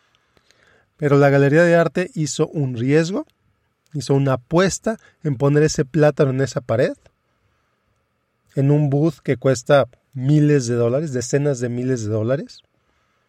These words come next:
y le apostó al artista y le apostó al mercado. Y el mercado dijo, "¿Sabes qué? Sí te lo compramos". Entonces, ¿cuál es el tipo de gente que compra en ese,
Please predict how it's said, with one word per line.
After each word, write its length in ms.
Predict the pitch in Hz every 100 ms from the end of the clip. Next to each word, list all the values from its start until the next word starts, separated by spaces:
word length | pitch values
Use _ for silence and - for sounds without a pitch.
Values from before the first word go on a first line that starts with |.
| _ _ _
y 100 | 170
le 120 | 151
apostó 460 | 139 123 135 - 156
al 80 | 160
artista 540 | 160 - 170 - 185
y 120 | - 139
le 100 | 127
apostó 380 | 123 123 -
al 80 | 135
mercado. 440 | 139 139 139 110 - _ _ _ _ _ _ _ _ _ _ _ -
Y 140 | 147
el 100 | 139
mercado 400 | 139 131 156 151
dijo, 260 | 165 - 160
"¿Sabes 380 | - 170 160
qué? 240 | - 202 214 _ _ _ -
Sí 240 | - 147
te 100 | -
lo 140 | 139 127
compramos". 640 | 113 101 98 _ - - _ _ _ _ _ _ _
Entonces, 380 | - 220 220 - _ _ -
¿cuál 260 | 175 196
es 120 | 220
el 140 | 226 180
tipo 340 | - 170 226
de 120 | 170
gente 460 | - 180 180 - 147
que 120 | 135
compra 480 | 117 143 143 143 147
en 200 | - 123
ese, 340 | 127 120 135